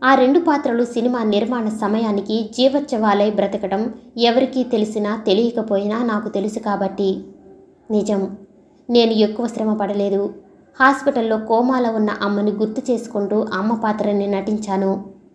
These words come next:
నేనేమిటి అన్నది ఆలోచిస్తూ నా పాత్రని పోషించాను. అర నిమిషం పాటు తారాకేశ్వరి నిశ్శబ్దంగా చూసింది. సినిమా రంగంలో చేరగానే మహోన్నతమైన స్థానాన్ని పొందిన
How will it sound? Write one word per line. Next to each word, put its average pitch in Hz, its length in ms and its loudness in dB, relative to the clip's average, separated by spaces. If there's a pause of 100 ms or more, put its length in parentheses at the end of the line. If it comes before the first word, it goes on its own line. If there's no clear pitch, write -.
(480)
నేనేమిటి 294 640 6
అన్నది 233 380 -2
ఆలోచిస్తూ 220 580 -2
నా 202 180 -2
పాత్రని 214 460 -4
పోషించాను. 202 720 -2 (800)
అర 226 160 2
నిమిషం 247 360 4
పాటు 214 280 0 (100)
తారాకేశ్వరి 214 760 0
నిశ్శబ్దంగా 214 640 -4
చూసింది. 202 480 -2 (840)
సినిమా 277 380 6
రంగంలో 220 520 2 (200)
చేరగానే 208 680 0
మహోన్నతమైన 220 800 2
స్థానాన్ని 233 520 -2
పొందిన 208 320 -2